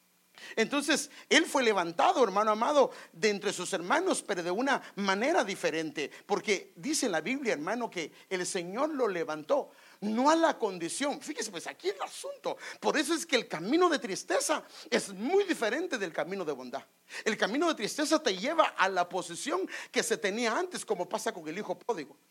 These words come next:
y como pasó con Judá. Pero cuando es el arrepentimiento, haciendo, por eso dice,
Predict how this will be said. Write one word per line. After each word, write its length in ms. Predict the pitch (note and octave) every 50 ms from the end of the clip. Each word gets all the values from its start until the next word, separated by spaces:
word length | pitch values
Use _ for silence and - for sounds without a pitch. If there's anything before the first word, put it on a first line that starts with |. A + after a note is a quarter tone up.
| _
y 60 | -
como 260 | F#3+ G3+ G3 E3 F3 -
pasó 300 | - D3 - G3 G3+ G3+
con 140 | F#3+ D#3+
Judá. 340 | C3 B2 C3+ C#3 F#3+ G#3 - _ _ _ _ _ _ _ _ _ _ _ _ - - - - _
Pero 260 | - F#3+ F#3 E3 D#3+ E3
cuando 400 | - D3+ D3 D3 C#3+ C#3+ C#3 D#3
es 380 | A#3+ F4 - - - - - _ _ _ _ _ _ _ _ _ _ _ _
el 140 | - D3 D#3
arrepentimiento, 840 | C#3+ B2+ C#3+ C3+ - D3 C3+ A#2+ C#3 C3+ D#3+ F3+ F#3 E3+ - B2+ - _ _ _ _ _ _ _ _
haciendo, 480 | - - - - F3 A3 A#3 G#3+ G3+ -
por 120 | - D#3+
eso 160 | - - B3
dice, 260 | A3 A3+ - - D#3+